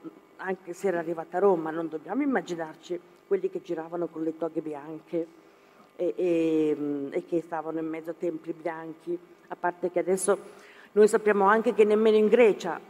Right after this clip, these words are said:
i templi erano bianchi e gli uomini si vestivano di bianco, ma, eh, ci siamo stati troppo influenzati dai film, per cui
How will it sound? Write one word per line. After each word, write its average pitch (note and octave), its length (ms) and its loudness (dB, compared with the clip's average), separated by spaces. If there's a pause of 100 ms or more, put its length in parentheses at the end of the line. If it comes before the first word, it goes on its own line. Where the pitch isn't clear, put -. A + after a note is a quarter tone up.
(120)
i F#3+ 120 -4
templi F#3+ 300 0
erano F3+ 220 0
bianchi F3 540 -4
e G3 80 -6
gli F#3 80 -4
uomini F#3 280 -2
si F#3 100 -6
vestivano F3+ 380 -2
di F3 80 -10
bianco, E3 560 -4 (340)
ma, G3 320 -2
eh, F3 560 2
ci - 80 -16
siamo G3 200 2
stati F#3+ 200 0
troppo G#3 340 2
influenzati F3 640 0
dai F#3 160 4
film, F3+ 560 -2 (360)
per G#3 180 -4
cui G3+ 300 2